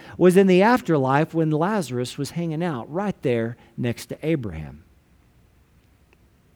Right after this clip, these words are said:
Elie Wiesel was a Holocaust survivor and an author, survived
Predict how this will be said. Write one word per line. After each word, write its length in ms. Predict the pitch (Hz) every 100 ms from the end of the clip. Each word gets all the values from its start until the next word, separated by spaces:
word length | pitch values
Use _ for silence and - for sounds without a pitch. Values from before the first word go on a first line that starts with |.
| _ _ _ _ _ _ _ _ _ _ _ _ _ _ _ _ _ _ _ _ _ _ _ _ _ _ _ _ -
Elie 420 | 175 180 160 135 - - _ _
Wiesel 580 | 131 165 170 127 127 139 - _ _ _ _ _ _ _ - - _ _ _ _ _ -
was 220 | 139 131
a 140 | 139
Holocaust 760 | 135 170 175 165 - 160 151 -
survivor 680 | 151 127 151 160 147 139
and 140 | 135 131
an 80 |
author, 480 | 139 147 156 - 107
survived 720 | 92 131 117 139 147 143 117